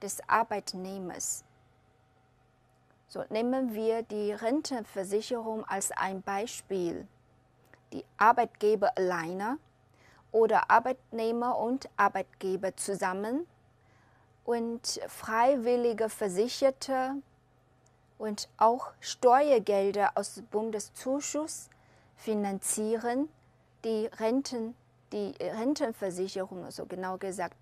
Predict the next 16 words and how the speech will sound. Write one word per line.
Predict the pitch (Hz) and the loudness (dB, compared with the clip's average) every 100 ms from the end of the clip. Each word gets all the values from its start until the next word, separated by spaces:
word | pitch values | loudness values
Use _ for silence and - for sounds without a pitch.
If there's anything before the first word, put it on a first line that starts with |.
| 190 | -8
die | |
gesetzliche | 185 185 208 202 - 208 190 - 185 - - - - | -4 -2 -2 -4 -6 -6 -6 -4 -6 -8 -20 -12 -4
Rentenversicherung | 202 226 214 - 190 190 190 190 185 175 | -4 -4 -8 -6 -4 -2 -2 -4 -6 -8
in | 185 180 | -6 -6
Deutschland. | 165 165 - - 127 - - - - - - | -6 -6 -8 -10 -10 -10 -16 -18 -20 -20 -4
Und | 202 214 247 - - | 0 0 -4 -10 -2
bei | 202 190 214 - | 0 2 0 0
Bedarf | 208 - 185 175 254 - - - _ - | 0 0 -2 -2 -2 -8 -20 -20 _ 4
erhalten | 202 190 - 202 233 254 - 226 226 233 _ _ _ - | 6 6 4 4 2 0 -6 -4 -6 -8 _ _ _ -6
die | 208 202 | -4 -4
Versicherten | - 196 165 202 - 262 247 - 226 233 - _ - | 0 0 2 0 2 -2 -2 -6 -6 -6 -10 _ -6
dann | 202 202 - | -4 -4 -4
im | 196 - - | -4 -4 -2
Alter | 196 208 226 214 190 190 - _ | 0 0 -4 -4 -6 -6 -14 _
die | 208 | -6
Renten. | 190 190 175 - 185 - | -6 -6 -8 -10 -12 -14